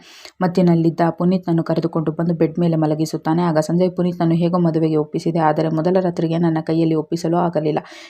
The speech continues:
ಎಲ್ಲ ಗಂಡಸರು ಹೆಣ್ಣಿಗೋಸ್ಕರನೇ ಹುಟ್ಟಿರುವುದಿಲ್ಲ ಎಂದು ಹೇಳಿ ಅಲ್ಲಿಂದ ಹೋಗುತ್ತಾನೆ. ಅದ್-, ಅದನ್ನು ಕೇಳಿ ಕಾವ್ಯಗೆ ಶಾಕ್ ಆಗುತ್ತದೆ. ಪುನೀತ್ನ ತಂಗಿ ಲೀಲಾ ಈಗ ತಾನೇ ಸಂಜಯ್ ಇಲ್ಲಿಂದ ಹೋದ ಎಂದು ತನ್ನ ತಾಯಿ ಲಲಿತಾಗೆ ಹೇಳುತ್ತಾಳೆ. ಆಗ ಲಲಿತಾ,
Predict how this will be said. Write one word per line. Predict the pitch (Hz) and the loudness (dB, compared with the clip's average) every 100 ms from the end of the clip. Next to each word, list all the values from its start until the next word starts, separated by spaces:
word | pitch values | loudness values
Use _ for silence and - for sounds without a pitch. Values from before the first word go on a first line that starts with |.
| - | -4
ಎಲ್ಲ | 180 190 | 4 6
ಗಂಡಸರು | 196 190 196 208 | 6 4 4 4
ಹೆಣ್ಣಿಗೋಸ್ಕರನೇ | 202 180 180 185 180 175 175 | 4 2 2 0 -2 0 0
ಹುಟ್ಟಿರುವುದಿಲ್ಲ | 175 175 170 170 165 165 160 | 0 0 0 0 0 0 0
ಎಂದು | 160 156 160 202 - | 0 0 0 -2 2
ಹೇಳಿ | 190 190 | 2 4
ಅಲ್ಲಿಂದ | 185 165 165 | 4 2 2
ಹೋಗುತ್ತಾನೆ. | 170 170 156 151 - | 2 0 -2 -2 0
ಅದ್-, | 160 | 0
ಅದನ್ನು | 190 220 220 | 0 0 0
ಕೇಳಿ | 202 196 175 190 | 2 2 4 4
ಕಾವ್ಯಗೆ | 180 170 180 170 185 | 4 4 4 2 0
ಶಾಕ್ | 190 165 | 0 -2
ಆಗುತ್ತದೆ. | 160 160 151 | -2 -4 -4
ಪುನೀತ್ನ | 151 - 247 247 | -2 4 4 4
ತಂಗಿ | 208 190 196 | -2 2 2
ಲೀಲಾ | 180 185 190 170 | 4 4 4 4
ಈಗ | 202 214 214 | 4 2 2
ತಾನೇ | 202 190 | 0 -2
ಸಂಜಯ್ | 190 175 175 190 | -2 0 2 2
ಇಲ್ಲಿಂದ | 185 190 180 | 2 2 2
ಹೋದ | 170 170 | 2 2
ಎಂದು | 160 156 170 | 2 0 -2
ತನ್ನ | 180 165 | -2 -2
ತಾಯಿ | 151 156 | 0 0
ಲಲಿತಾಗೆ | 170 160 151 147 160 | 2 0 0 -2 0
ಹೇಳುತ್ತಾಳೆ. | 185 170 - - | 0 0 -2 -2
ಆಗ | 190 214 | 2 4
ಲಲಿತಾ, | 202 196 202 | 4 4 2